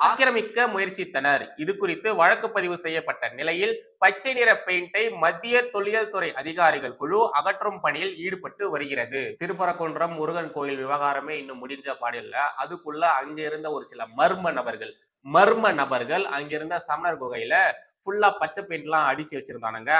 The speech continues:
அசிங்கமா பச்சை கலர் பெயிண்ட் அடிச்சு வச்சிருந்தானுங்க. அது குறித்தான வழக்கு விசாரணைகளும் போயிட்டு தான் இருக்கு. இப்போ வந்து பாத்தீங்கன்னா மத்திய தொல்லியல் துறையானது அந்த பச்சை பெயிண்ட அகற்ற பணியில ஈடுபட்டிருக்காங்க.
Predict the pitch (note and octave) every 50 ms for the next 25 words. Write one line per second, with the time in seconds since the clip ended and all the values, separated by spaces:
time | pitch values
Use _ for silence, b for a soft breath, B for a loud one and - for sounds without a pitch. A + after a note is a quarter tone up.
0 | D#3 - C#3 D#3 - - G3+ G3+ G3+ G3 G3+ G3+ G3+ G3 - - G3+ - - -
1 | E3+ D#3 C3 B2 - C#3+ C#3+ C#3+ C#3+ B2+ B2+ C#3 C#3 - B2+ A#2+ A#2+ C3 A#2+ A2
2 | A2+ A2 A2 G#2+ A2 B2+ D3 E3 F3 G3 A#3+ A#3+ A#3 A#3+ A#3+ A#3+ A#3 A3+ A3 G3+
3 | F3+ F3+ G#3 A3+ - G#3 G#3 F#3+ F#3+ G3 G3 F#3 F3+ F3+ D#3+ E3+ F3+ F3 D#3+ -
4 | D3 D3+ D3+ D#3 D3+ D#3+ D#3 C#3+ B2 A#2 - - E3+ G3+ G#3+ G#3+ - - - -
5 | - - A3+ A3 G3+ F#3 F3 - D3 C3+ - C3+ C3+ E3+ G3+ A3 A3+ - - -
6 | G#3 - G#3+ G#3+ G3 - F3+ E3 E3+ F3 F3 E3+ - D3 C#3 C3+ C3+ B2+ B2 A#2+
7 | A#2+ A#2+ E3+ G3+ A3+ A3+ A3+ - D3+ C3+ C3 B2+ - - E3 F#3 - - - B3
8 | A#3+ A#3 - G3 F3 E3 E3 - G#3 F#3+ D3 C#3+ D3 G3+ G3+ G3+ F#3+ D#3+ - D3+
9 | D3 D#3+ E3+ E3+ E3 D#3 C#3+ C3 C#3 D#3 D#3 C#3 C3 A#2 - B2+ A2+ A#2+ A#2+ B2
10 | C3+